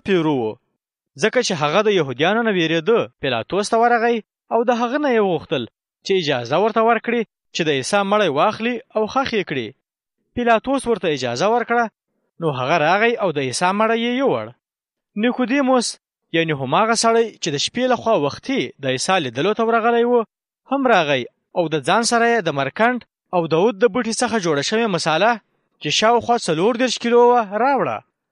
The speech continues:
هغوی دواړو د عیسی مړی یووړ او د یهودیانو د مړو د ښخولو د مراسمو له مخې یې د خوشبویه تیلو سره په کفن کې تاو کړ. په کوم ځای کې چې عیسی په صلیب باندې ځړول شوی و،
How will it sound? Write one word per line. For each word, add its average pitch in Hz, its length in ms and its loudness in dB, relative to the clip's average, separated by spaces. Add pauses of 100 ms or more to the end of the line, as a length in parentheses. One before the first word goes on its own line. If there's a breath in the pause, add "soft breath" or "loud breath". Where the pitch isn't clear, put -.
(680)
هغوی 151 320 0
دواړو 208 380 2
د 160 80 -2
عیسی 156 340 0
مړی 196 260 0
یووړ 208 360 2 (540)
او 180 160 2
د 170 80 -2
یهودیانو 180 640 0
د 165 80 0
مړو 226 300 2 (440)
د - 80 -6
ښخولو 160 500 2
د 247 60 4
مراسمو 220 480 2
له 247 100 2
مخې 240 320 0
یې 240 60 2 (400)
د 151 80 -4
خوشبویه 160 520 -2
تیلو 233 300 2
سره 233 240 2 (280)
په - 100 -8
کفن 208 320 0
کې 254 120 -4
تاو 160 200 2
کړ. 110 200 -6 (800)
په 180 80 2
کوم 285 200 -2
ځای 240 220 2
کې 214 100 -10
چې - 100 -4
عیسی 190 300 2
په 220 100 -4
صلیب 175 340 -4
باندې 247 260 0
ځړول 240 340 2
شوی 247 200 2
و، 254 200 -2